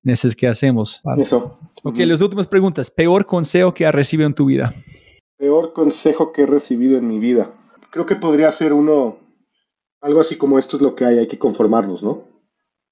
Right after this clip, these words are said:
Speaker 2: No lo estoy inventando. Yo trabajé también en muchos, trabajé en muchos tipos de, de empresas, trabajé en gobierno, trabajé en varias partes, ¿no? Tuve bastante experiencia ahí, pero, pero eso era algo así como de conformarse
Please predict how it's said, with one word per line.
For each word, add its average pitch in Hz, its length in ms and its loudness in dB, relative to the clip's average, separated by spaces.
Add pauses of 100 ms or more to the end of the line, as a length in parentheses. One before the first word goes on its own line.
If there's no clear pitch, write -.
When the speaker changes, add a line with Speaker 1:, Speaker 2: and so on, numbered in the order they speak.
(100)
Speaker 2:
No 139 80 -2
lo 147 60 2
estoy 151 180 -2
inventando. 135 720 0
Yo 131 240 -2
trabajé 131 380 0
también 123 300 0
en 117 80 2
muchos, 117 440 -2 (480)
trabajé 120 220 -2
en 147 60 2
muchos 156 360 -4
tipos 139 320 -2
de, 113 160 2
de 107 140 -4
empresas, 110 260 -4
trabajé 117 260 -2
en 120 100 2
gobierno, 110 380 0
trabajé 110 260 -8
en 117 60 0
varias 113 220 0
partes, 110 380 -6
¿no? 113 220 -6 (340)
Tuve 135 120 0
bastante 135 380 0
experiencia 123 440 -2
ahí, 127 140 4
pero, 113 420 -2 (640)
pero 123 240 -2
eso 135 280 0
era 135 160 0
algo 147 160 2
así 139 180 -8
como 123 380 0
de 110 200 -8
conformarse 117 800 -2